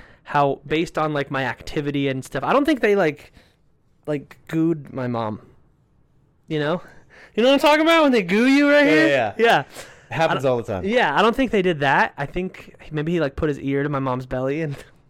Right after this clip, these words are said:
Speaker 2: The
Speaker 1: Listen,
Speaker 2: doctor?
Speaker 1: yeah, listen to the sounds of the
Speaker 2: Was your
Speaker 1: ocean.
Speaker 2: doctor a Quaker
Speaker 1: <laughs> I
Speaker 2: from
Speaker 1: think so.
Speaker 2: seventeen forty-seven?
Speaker 1: I think so. I remember them being like, "Yeah, he thought he, you were a girl." And then I popped out and I was a boy. And they're like, "Oh, shit." So they just called me baby for two <laughs> days. <laughs>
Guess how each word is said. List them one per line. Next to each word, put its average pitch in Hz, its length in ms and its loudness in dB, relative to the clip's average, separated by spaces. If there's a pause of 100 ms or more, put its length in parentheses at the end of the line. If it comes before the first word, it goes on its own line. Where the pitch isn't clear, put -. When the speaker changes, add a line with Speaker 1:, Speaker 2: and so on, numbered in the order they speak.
(180)
Speaker 2:
The 139 60 0
Speaker 1:
Listen, - 140 -12
Speaker 2:
doctor? 190 420 2
Speaker 1:
yeah, 180 300 2
listen 180 300 0
to 185 100 0
the 175 60 -4
sounds 170 300 -4
of 165 80 -6
the 175 60 0
Speaker 2:
Was 170 60 2
your 165 160 4
Speaker 1:
ocean. 175 140 -2
Speaker 2:
doctor 196 360 2
a 165 60 2
Quaker 165 460 -2
Speaker 1:
<laughs> - 0 -
I 254 100 4
Speaker 2:
from 165 240 -4
Speaker 1:
think 359 200 -2
so. 170 140 2
Speaker 2:
seventeen 202 420 2
forty-seven? 185 920 0
Speaker 1:
I 208 140 2
think 254 240 -2
so. 196 300 2
I 165 160 2
remember 226 340 2
them 202 120 -2
being 175 220 -2
like, 170 200 -4
"Yeah, 196 80 -2
he 202 100 -6
thought 165 280 -2
he, 156 40 -4
you 143 320 -4
were 135 100 -2
a 127 60 -4
girl." 127 160 -2
And 139 80 -2
then 165 60 -2
I 165 60 -4
popped 170 260 -4
out 156 100 0
and 143 60 -4
I - 20 -2
was 147 100 -2
a - 20 -12
boy. 180 140 0
And 175 100 0
they're 180 120 0
like, 202 40 -2
"Oh, 226 120 4
shit." 294 500 2 (200)
So 165 120 -6
they 160 80 0
just 160 100 -4
called 196 140 0
me 151 80 -4
baby 151 380 0
for 131 140 -10
two 135 140 -6
<laughs> - 20 -6
days. - 720 -8
<laughs> - 40 0